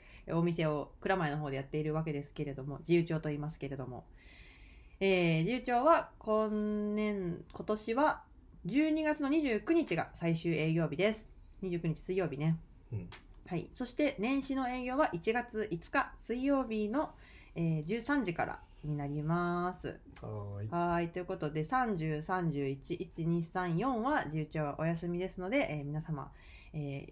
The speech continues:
Speaker 1: ー、よろしくお願いします。はい。それに合わせてですね、年内の発送についてお知らせです。発送も、えー、ちょっと年末年始の時はお休みするので、今年度中、あ、今年度中じゃない、二千二十一年中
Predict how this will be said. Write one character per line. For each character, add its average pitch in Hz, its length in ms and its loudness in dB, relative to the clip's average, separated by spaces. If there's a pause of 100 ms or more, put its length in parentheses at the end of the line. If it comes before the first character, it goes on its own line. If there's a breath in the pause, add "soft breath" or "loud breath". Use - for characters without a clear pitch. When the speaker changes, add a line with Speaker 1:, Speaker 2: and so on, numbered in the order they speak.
Speaker 1:
ー、 - 40 -2
よ 165 80 4
ろ 165 60 4
し 160 100 -6
く - 200 -4
お 143 60 -4
願 135 180 -2
い 135 40 -4
し 139 120 -10
ま 135 140 -8
す。 - 180 -20 (440)
は - 80 -18
い。 - 100 -20
そ 277 100 0
れ 311 120 4
に 302 160 0
合 233 80 2
わ 247 100 4
せ 180 140 -4
て 156 100 -6
で 143 140 -6
す - 100 -14
ね、 135 120 -6
年 285 200 2
内 180 160 0
の 143 80 -8
発 175 300 -4
送 311 140 2
に 302 140 -2
つ 294 120 -2
い 277 80 -2
て - 240 -8
お 160 80 -8
知 - 100 -6
ら 151 140 -4
せ 143 180 -10
で 220 160 2
す。 - 240 -14 (800 soft breath)
発 214 180 -8 (180)
送 294 280 6
も、 349 260 4
え 160 60 0
ー、 165 80 2
ち 196 60 0
ょ - 0 -
っ - 20 -6
と 180 80 0
年 214 280 2
末 214 80 -6
年 220 180 0
始 175 100 -2
の 156 100 0
時 165 280 -4
は 185 180 0
お 165 60 2
休 170 260 0
み 170 140 2
す 170 140 -4
る 170 120 -2
の 143 120 -2
で、 156 300 -2
今 330 300 2
年 330 180 2
度 302 100 2
中、 294 220 0
あ、 170 60 0
今 214 140 -2
年 208 120 0
度 196 60 -2
中 180 60 -4
じ 175 60 -4
ゃ 170 40 -2
な 135 60 -4
い、 - 120 -12
二 196 100 -2
千 254 360 2
二 220 120 -2
十 180 100 2
一 160 200 -2
年 175 200 0 (500)
中 170 340 0